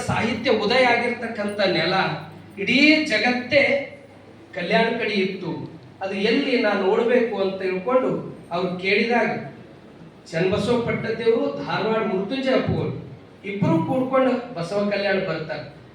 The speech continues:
ಅಲ್ಲೆಲ್ಲ ನೋಡಿ ಅವ್ರು ಬಹಳ ಎಷ್ಟು ಜಗತ್ತೇ ಬಸವಣ್ಣವ್ರ ಕಡೆ ನೋಡ್ತಕ್ಕಂಥ ಸ್ಥಳ ಎಷ್ಟು ಹೊಲಸಿದೆ, ಎಷ್ಟು ಇಲ್ಲಿ ಅಸ್ತವ್ಯಸ್ತ ಇದೆ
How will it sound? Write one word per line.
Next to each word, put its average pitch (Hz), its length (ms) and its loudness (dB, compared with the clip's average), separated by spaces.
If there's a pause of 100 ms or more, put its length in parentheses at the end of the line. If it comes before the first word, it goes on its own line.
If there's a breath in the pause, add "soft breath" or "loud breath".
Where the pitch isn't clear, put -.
(100)
ಅಲ್ಲೆಲ್ಲ 214 560 -2
ನೋಡಿ 269 720 4 (520)
ಅವ್ರು 196 180 0
ಬಹಳ 254 360 0 (840)
ಎಷ್ಟು 233 380 -6 (640)
ಜಗತ್ತೇ 233 600 0 (680)
ಬಸವಣ್ಣವ್ರ 220 540 0
ಕಡೆ 220 220 0
ನೋಡ್ತಕ್ಕಂಥ 208 600 -2
ಸ್ಥಳ 214 340 -2 (580)
ಎಷ್ಟು - 280 -6
ಹೊಲಸಿದೆ, 185 800 -4 (400)
ಎಷ್ಟು 226 440 -4 (400)
ಇಲ್ಲಿ 214 220 -4
ಅಸ್ತವ್ಯಸ್ತ - 600 -2
ಇದೆ 170 500 -2